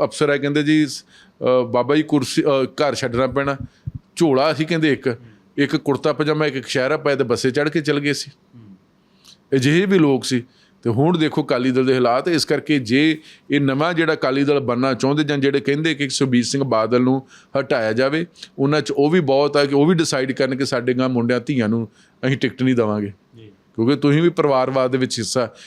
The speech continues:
Speaker 1: ਚਾਹੇ ਪ੍ਰੋਫੈਸਰ ਪ੍ਰੇਮ ਸਿੰਘ ਚੰਦੂ ਮਹਾਰਾਜ ਸਾਹਿਬ ਹੋਣ, ਚਾਹੇ ਫਿਰ ਸੁਖਦੇਵ ਸਿੰਘ ਢੀਂਡ ਸਾਹਿਬ ਹੋਣ, ਚਾਹੇ ਫਿਰ ਬੀਬੀ ਜਗੀਰ ਕੌਰ ਹੋਣ, ਦੋਨਾਂ ਨੇ ਮੁੰਡਿਆਂ ਨੂੰ ਟਿਕਟਾਂ ਦਵਾਈਆਂ, ਐਮ ਐਲ ਏ ਬਣਾਏ, ਮੰਤਰੀ ਬਣਾਏ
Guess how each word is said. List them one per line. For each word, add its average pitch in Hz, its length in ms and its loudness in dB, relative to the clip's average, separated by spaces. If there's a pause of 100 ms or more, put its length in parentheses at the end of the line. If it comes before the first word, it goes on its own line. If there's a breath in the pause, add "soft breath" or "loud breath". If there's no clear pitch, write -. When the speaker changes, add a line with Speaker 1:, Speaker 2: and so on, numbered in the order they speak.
(120)
Speaker 1:
ਚਾਹੇ 127 140 2
ਪ੍ਰੋਫੈਸਰ 117 420 -2
ਪ੍ਰੇਮ 120 260 0
ਸਿੰਘ 131 200 -4
ਚੰਦੂ 127 260 0
ਮਹਾਰਾਜ 131 280 2
ਸਾਹਿਬ 147 240 -2
ਹੋਣ, 165 160 -2 (320 loud breath)
ਚਾਹੇ 135 160 0
ਫਿਰ 127 200 0
ਸੁਖਦੇਵ 123 340 2
ਸਿੰਘ 127 220 -2
ਢੀਂਡ 120 240 0
ਸਾਹਿਬ 139 220 -2
ਹੋਣ, 170 80 -4 (260 loud breath)
ਚਾਹੇ 139 140 0
ਫਿਰ 131 160 -2
ਬੀਬੀ 120 260 2
ਜਗੀਰ 113 320 0
ਕੌਰ 120 240 0
ਹੋਣ, 113 140 -4 (340 soft breath)
ਦੋਨਾਂ 131 320 2
ਨੇ 147 60 0
ਮੁੰਡਿਆਂ 131 300 0
ਨੂੰ 147 80 -4
ਟਿਕਟਾਂ 156 300 -2
ਦਵਾਈਆਂ, 165 480 0 (180)
ਐਮ 135 240 -2
ਐਲ 147 120 2
ਏ 160 60 0
ਬਣਾਏ, 160 360 -2 (760 loud breath)
ਮੰਤਰੀ 127 420 0
ਬਣਾਏ 165 340 0